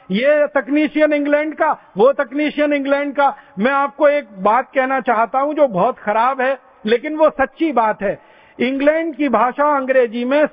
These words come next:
सबसे कम विज्ञान और तकनीकी पर शोध हुआ है, लेकिन दुनिया में जो कुछ अंग्रेजी में छपा है,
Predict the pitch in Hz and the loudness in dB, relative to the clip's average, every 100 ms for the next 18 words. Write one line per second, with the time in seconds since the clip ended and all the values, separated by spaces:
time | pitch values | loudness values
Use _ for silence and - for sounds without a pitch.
0 | - 254 - 294 285 - 285 311 240 214 | -2 -2 -4 -2 0 0 -2 -2 -6 -6
1 | 196 254 285 285 269 254 247 269 247 277 | 0 0 2 0 0 -4 -4 -4 -2 -2
2 | 247 285 - 220 240 233 240 233 170 - | 0 -2 0 0 0 2 0 0 -4 -8
3 | _ _ _ _ _ _ _ _ _ _ | _ _ _ _ _ _ _ _ _ _
4 | _ _ _ 196 240 349 330 247 262 294 | _ _ _ 0 2 0 -2 -2 0 2
5 | 330 359 311 240 269 359 339 320 311 311 | 2 0 0 2 2 2 0 -2 0 -2
6 | 320 330 330 - 254 277 262 254 | 0 0 0 0 -2 0 0 0